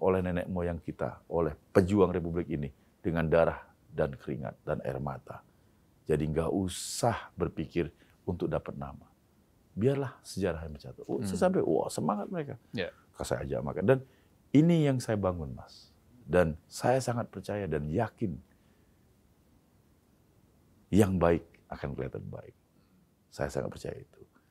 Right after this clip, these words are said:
Speaker 1: Dan
Speaker 2: Ah.
Speaker 1: saya nggak perlu nama, saya nggak perlu popularitas.
Speaker 2: Ya.
Speaker 1: Yang saya percaya bahwa kewajiban,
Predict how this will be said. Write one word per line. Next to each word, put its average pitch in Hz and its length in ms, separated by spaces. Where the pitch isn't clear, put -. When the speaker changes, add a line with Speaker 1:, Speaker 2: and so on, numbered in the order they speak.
Speaker 1:
Dan - 180
Speaker 2:
Ah. - 60
Speaker 1:
saya 113 180
nggak 135 160
perlu 127 160
nama, 123 560
saya 101 240
nggak - 140
perlu 107 180
popularitas. 92 880
Speaker 2:
Ya. 87 160
Speaker 1:
Yang 82 240
saya 113 80
percaya 117 400
bahwa 107 380
kewajiban, 95 840